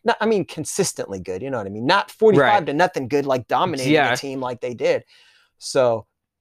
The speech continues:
Speaker 1: yeah, I mean, that was a good win that you were like, "All right, you know, maybe New England's got a shot."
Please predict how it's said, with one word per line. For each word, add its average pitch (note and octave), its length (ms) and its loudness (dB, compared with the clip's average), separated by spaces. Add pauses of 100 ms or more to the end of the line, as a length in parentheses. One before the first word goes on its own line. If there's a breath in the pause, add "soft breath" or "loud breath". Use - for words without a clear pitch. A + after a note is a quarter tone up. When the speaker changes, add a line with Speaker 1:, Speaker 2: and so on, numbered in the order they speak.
(320)
Speaker 1:
yeah, D#3+ 160 -2
I D3 60 -2
mean, B2 260 -8
that E3+ 140 4
was A3+ 140 -2
a A3 60 6
good G3+ 240 4
win G#3+ 300 0
that E3+ 200 2
you F3+ 100 0
were E3 180 2
like, C#3 300 -4
"All G3 200 -6
right, C4 340 -4
you D#3+ 140 -8
know, E3+ 340 -8
maybe C3+ 340 -8
New A#3 180 0
England's B3 280 -2
got B3+ 160 -2
a B3 80 0
shot." A#3+ 400 -4